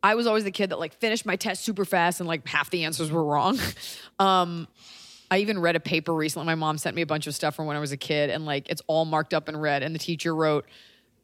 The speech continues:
"Your paragraphs are scattered. Each paragraph should have one point. This is all over the place." And I was, like, in the sixth grade. Um, mm, but one of us wrote a book <laughs> with a lot of help. Um, make sure that the work you're turning in is perfect. Like, if you're gonna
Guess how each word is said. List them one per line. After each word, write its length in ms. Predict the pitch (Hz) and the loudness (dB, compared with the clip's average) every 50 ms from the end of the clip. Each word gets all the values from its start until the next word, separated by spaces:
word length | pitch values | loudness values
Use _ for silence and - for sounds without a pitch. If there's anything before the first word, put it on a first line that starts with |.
| _ _ _ _ _ | _ _ _ _ _
"Your 180 | 190 180 196 180 | 0 0 2 4
paragraphs 480 | 185 214 220 220 220 233 226 240 - | 4 4 4 6 6 6 4 4 4
are 80 | 233 233 | 0 0
scattered. 640 | - - 214 196 185 185 185 185 185 185 180 180 - _ - | 2 4 4 6 6 6 6 4 4 2 2 0 -6 _ -4
Each 220 | 220 214 - - | -2 -2 -2 0
paragraph 420 | - 226 202 196 175 190 175 180 | 2 4 4 4 6 4 4 4
should 140 | - 202 185 | 4 4 2
have 140 | 175 165 143 | 2 2 2
one 260 | 156 180 190 185 180 | 2 2 2 2 0
point. 460 | - - 190 175 170 160 156 - - | -2 0 0 2 2 2 0 -2 -2
This 100 | 180 175 | -4 -4
is 80 | 160 170 | 0 2
all 160 | 175 165 160 | 2 2 2
over 100 | 160 147 | 0 0
the 80 | 147 143 | -2 -4
place." 340 | 139 - - 64 - - - | -4 -4 -4 -4 -6 -8 -6
And 120 | - 165 | -4 -4
I 60 | 160 | -2
was, 180 | 160 165 160 156 | -2 -2 -4 -2
like, 220 | 160 151 151 - | -4 -4 -4 -6
in 80 | 151 156 | -8 -8
the 60 | 147 | -6
sixth 180 | 151 143 - - | -6 -8 -8 -6
grade. 180 | - 160 156 - - - - - - - - - - | -8 -8 -8 -10 -16 -20 -20 -20 -20 -20 -8 0 2
Um, 580 | 180 170 165 165 165 160 156 156 151 165 170 147 - - _ _ _ _ - | 2 4 4 2 0 -2 -4 -6 -6 -6 -6 -8 -10 -16 _ _ _ _ -10
mm, 400 | 196 190 185 185 180 180 175 175 | -8 -8 -6 -6 -6 -6 0 2
but 160 | 180 170 - | 2 2 2
one 180 | 180 175 175 202 | -2 -4 -2 0
of 80 | 220 | 0
us 200 | 185 170 165 - | 0 0 0 0
wrote 140 | 175 156 156 | -2 -2 -2
a 40 | 156 | 0
book 340 | - 160 151 90 - - - - | 0 0 -2 -2 -4 -8 -12 -10
<laughs> 40 | 190 180 151 165 117 | -8 -8 -8 -8 -8
with 140 | 127 - - | -8 -6 -6
a 60 | 156 | -4
lot 160 | 117 113 95 | -4 -4 -4
of 60 | 156 156 | -4 -4
help. 200 | 117 - - _ - 127 - - - - - - - - 196 | -4 -6 -8 _ -16 -16 -16 -16 -18 -18 -20 -20 -2 2 4
Um, 540 | 196 190 185 185 185 185 185 185 180 165 - _ _ _ _ _ _ _ _ _ _ _ _ _ _ - | 6 6 6 4 2 0 -4 -6 -8 -10 -12 _ _ _ _ _ _ _ _ _ _ _ _ _ _ -6
make 360 | 190 190 196 214 240 - - | 0 2 2 2 2 0 -2
sure 340 | - - - 247 233 262 269 | -2 0 2 4 4 4 2
that 140 | 247 240 - | 0 -2 0
the 80 | 214 185 | 0 2
work 240 | 165 175 170 - | 4 2 2 2
you're 100 | - 185 | 0 -2
turning 340 | - - 180 165 156 156 160 | -2 -2 -2 -2 -2 0 0
in 120 | 170 175 156 | 0 0 0
is 140 | - - | 0 -4
perfect. 480 | - - - 190 175 - - 101 - - | -6 -4 0 0 0 0 0 -4 -4 -4
Like, 100 | - 165 | -2 -2
if 140 | 170 - - | -2 2 2
you're 120 | 185 196 | 2 4
gonna 200 | 226 262 269 262 | 4 2 0 0